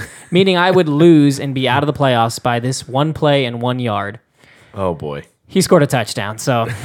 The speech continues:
Speaker 1: <laughs> end of the story. Was happy for me. Not so much for your brother.
Speaker 2: No, yeah. So, Mike,
Speaker 1: Probably
Speaker 2: I
Speaker 1: didn't need to recap as much of that, but I felt
Speaker 2: Mm-hmm.
Speaker 1: like you know, the people needed to know what was going on.
Speaker 2: It was tough
Speaker 1: I called,
Speaker 2: there.
Speaker 1: called Chris up.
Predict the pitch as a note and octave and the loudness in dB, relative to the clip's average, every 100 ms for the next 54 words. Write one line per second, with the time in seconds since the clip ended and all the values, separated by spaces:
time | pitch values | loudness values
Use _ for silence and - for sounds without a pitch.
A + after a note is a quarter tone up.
0 | - - C#3 A#2 - E3+ F3 - F#3+ F3 | -12 -6 -6 -6 -4 -4 -2 0 4 6
1 | E3+ D#3 D#3+ D3+ D3+ C#3+ C#3 C3+ C3 - | 4 4 0 0 -2 0 0 0 -2 -6
2 | - C#3 C3+ D3 C3+ B2+ - B2 A#2+ A2+ | -6 -4 -2 -2 -2 -2 -4 -2 0 0
3 | A2 A2 A2 _ _ G#2 A2+ C3+ C3+ G#2+ | 0 -2 -6 _ _ -2 0 0 -2 0
4 | A#2+ C#3+ C#3+ - G#2+ G#2+ D#3 D3+ D3+ C#3+ | 2 0 -2 -2 0 2 4 4 2 0
5 | D3 C#3 B2 D#3 C#3+ D3+ C#3 B2 C3+ C3 | 0 0 2 0 2 0 0 -2 0 0
6 | C3 B2+ B2 B2 A#2+ A#2 C3 A#2+ A#2+ A#2+ | 0 0 0 -2 -2 0 0 0 -2 -4
7 | - _ _ _ _ - C3+ A2 G#2+ - | -20 _ _ _ _ -10 -4 -4 -4 -2
8 | D#3+ D#3 C#3 B2+ A#2 B2 A#2 A2 G#2+ C3 | 2 2 0 -2 -4 -2 0 2 0 0
9 | A#2+ B2 A2+ A2 G#2+ G#2+ G#2 - G#2 A3 | 0 0 0 -2 -2 -4 -6 -6 -4 -4
10 | - - B2+ C3+ E3+ E3+ F3 E3+ - E3+ | -8 -6 -4 0 2 2 0 -4 0 2
11 | D#3+ F3+ D#3+ - D3 D3 | 2 0 0 2 2 2